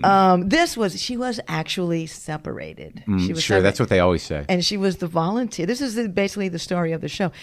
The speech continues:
Speaker 1: She was the volunteer that picked me up at the train station
Speaker 2: Mm-hmm.
Speaker 1: to go do New Jersey Pride.
Speaker 2: Okay.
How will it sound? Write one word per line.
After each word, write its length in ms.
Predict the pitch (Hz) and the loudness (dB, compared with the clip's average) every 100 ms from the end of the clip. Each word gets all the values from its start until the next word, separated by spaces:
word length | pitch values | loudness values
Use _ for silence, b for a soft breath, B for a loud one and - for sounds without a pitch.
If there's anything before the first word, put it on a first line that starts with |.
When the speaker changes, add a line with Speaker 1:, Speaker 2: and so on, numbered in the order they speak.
| B | B
Speaker 1:
She 160 | - 180 | -4 0
was 140 | 175 | 0
the 80 | 180 | 0
volunteer 800 | 175 180 254 247 - 180 165 165 B B | 0 0 -2 -4 -2 0 2 0 B B
that 140 | 160 | -8
picked 180 | - 185 | -8 -4
me 120 | 185 | -4
up 100 | 165 | -2
at 60 | 160 | -4
the 80 | 160 | -6
train 300 | - 196 208 | -4 -2 -2
station 500 | - 143 110 - 101 | -4 -6 -4 -4 -2
Speaker 2:
Mm-hmm. 120 | 87 | -2
Speaker 1:
to 80 | 87 | -2
go 160 | 165 156 | 0 -2
do 200 | 156 156 | -2 -6
New 160 | 156 | -6
Jersey 380 | 147 156 139 147 | -4 -6 -6 -8
Pride. 500 | - 170 165 151 151 _ | -10 -8 -6 -6 -10 _
Speaker 2:
Okay. 380 | 92 - 85 87 | -8 -4 -2 -4